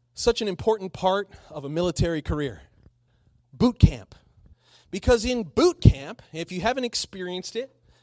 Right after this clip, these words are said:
you've probably seen it on T V or in a movie somewhere. And you know, uh, uh, I don't think anybody would say that boot camp is easy.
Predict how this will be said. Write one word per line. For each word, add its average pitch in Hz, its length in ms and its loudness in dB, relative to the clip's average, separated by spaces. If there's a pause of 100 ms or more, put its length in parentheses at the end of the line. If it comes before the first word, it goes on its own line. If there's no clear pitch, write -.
you've 160 160 -12
probably 190 360 -2
seen 202 280 -2
it 196 80 -2
on 202 140 0
T 196 220 -4
V 180 280 -10
or 160 120 -2
in 180 60 -2
a 190 40 -2
movie 175 280 -4
somewhere. 156 460 -8 (760)
And 214 140 0
you 247 60 2
know, 277 260 8
uh, 240 260 6 (540)
uh, 180 240 -2
I 247 120 6
don't 339 180 4
think 277 180 0
anybody 240 480 2
would 185 180 0
say 196 300 2
that 165 200 -4
boot 226 200 -2
camp 180 380 -6 (560)
is 170 240 -2
easy. 160 480 0